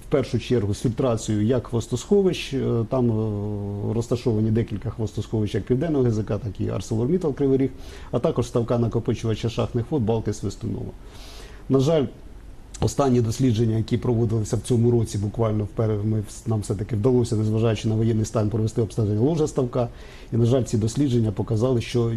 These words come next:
дійсно відбуваються фільтраційні процеси ставка накопичувача, і вода в тому числі потрапляє і в річку Інгулець, що погіршує її якість. Якщо сто-, що говорити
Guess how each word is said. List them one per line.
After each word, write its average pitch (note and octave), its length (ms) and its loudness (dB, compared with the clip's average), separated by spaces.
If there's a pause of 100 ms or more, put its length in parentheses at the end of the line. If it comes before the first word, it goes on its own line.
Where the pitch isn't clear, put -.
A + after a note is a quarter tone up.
дійсно A#2 300 2
відбуваються A2 560 0
фільтраційні G#2+ 540 0
процеси G#2 460 -4
ставка G#2 300 -4
накопичувача, A#2+ 840 -2 (420)
і A#2 80 2
вода A#2 220 2
в A#2 100 -4
тому D3 200 2
числі A2+ 300 -4
потрапляє A#2 720 -2
і G#2+ 160 0
в A2+ 60 2
річку A2+ 260 0
Інгулець, A#2 440 0
що - 260 -6
погіршує A2+ 540 0
її G2+ 140 2
якість. G2 340 -6 (480)
Якщо C3+ 280 2
сто-, E3+ 220 -2
що F3+ 200 2
говорити E3+ 520 2